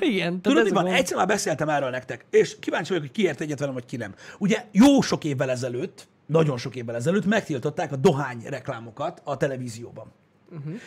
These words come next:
Speaker 2: ugye régen voltak tévéreklámok, hogy gyújts rá egy Marlboro-ra, és te leszel Marlboro, mert még a bikát is megbaszod, meg minden, érted?
Speaker 1: Igen.
Speaker 2: Tehát voltak cigarettareklámok. Ezt betiltották a picsába.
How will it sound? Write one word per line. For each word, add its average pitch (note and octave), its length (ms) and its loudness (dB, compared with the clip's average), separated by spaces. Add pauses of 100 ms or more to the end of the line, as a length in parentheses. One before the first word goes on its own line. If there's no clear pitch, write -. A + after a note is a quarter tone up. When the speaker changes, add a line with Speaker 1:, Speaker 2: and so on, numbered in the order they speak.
(120)
Speaker 2:
ugye A3+ 140 4
régen B3 300 4
voltak G3 480 2
tévéreklámok, D3 840 -2
hogy F#3 300 -2
gyújts D3+ 340 -8
rá C3 220 -10
egy B2+ 80 -14
Marlboro-ra, B2+ 680 -12
és A#2 140 -12
te D#3 100 -8
leszel C3 260 -12
Marlboro, D3+ 440 -8
mert C3+ 120 -4
még C3 100 -8
a B2+ 40 -8
bikát E3 340 -6
is D#3+ 100 -10
megbaszod, D3 460 -10
meg D#3 120 -10
minden, F3 320 -2
érted? B3 320 -4
Speaker 1:
Igen. A#3 140 -4
Speaker 2:
Tehát C#4 320 -2
voltak A3+ 240 4
cigarettareklámok. D#3 880 -6
Ezt B3 120 2
betiltották C3+ 560 -2
a C3 40 -10
picsába. A#2 480 -14